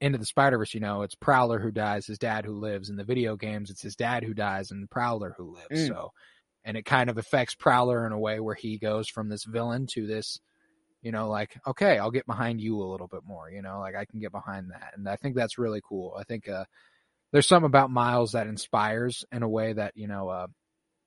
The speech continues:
Speaker 1: I think Peter Parker certainly does, but as it, as it concerns his neighborhood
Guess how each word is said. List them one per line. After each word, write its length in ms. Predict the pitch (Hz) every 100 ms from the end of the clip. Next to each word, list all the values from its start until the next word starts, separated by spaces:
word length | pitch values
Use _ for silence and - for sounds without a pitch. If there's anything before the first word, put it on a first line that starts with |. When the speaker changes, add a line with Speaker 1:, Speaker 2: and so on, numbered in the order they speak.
| _ _ _ _ _ - - -
Speaker 1:
I 60 | 151
think 160 | 175
Peter 200 | 175 156
Parker 300 | - 139 120
certainly 420 | - 131 110 104
does, 480 | 101 113 101 90 - _ _ _ _ _ -
but 220 | 120 -
as 240 | 127 127 120
it, 120 | 123
as 160 | 123 123
it 80 | 123
concerns 440 | 127 - 127 120
his 140 | 117 107
neighborhood 680 | 117 127 120 107 101 90